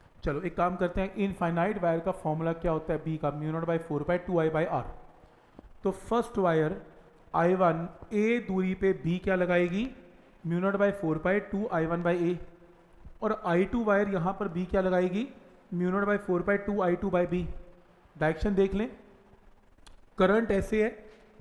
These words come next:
तो thumb ऐसे है, P point पर direction कैसी होगी बी की? Outside, तो इसकी जगह outside। फिर इस wire को देखें, आई one current ऐसे है तो direction of B कैसे होगी? Inside।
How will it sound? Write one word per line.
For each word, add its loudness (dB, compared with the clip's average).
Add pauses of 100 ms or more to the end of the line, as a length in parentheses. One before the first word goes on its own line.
तो -4
thumb 2
ऐसे 4
है, 2 (640)
P 2 (180)
point 0
पर 2 (260)
direction 0
कैसी 0
होगी 2
बी -2
की? -2
Outside, 0 (520)
तो -2
इसकी -4
जगह -2
outside। -6 (840)
फिर 4
इस 0
wire 4
को 2
देखें, 2 (600)
आई 4
one 2
current 2
ऐसे 4
है 4 (220)
तो 2
direction 0
of 0
B 0
कैसे 2
होगी? 4 (640)
Inside। 0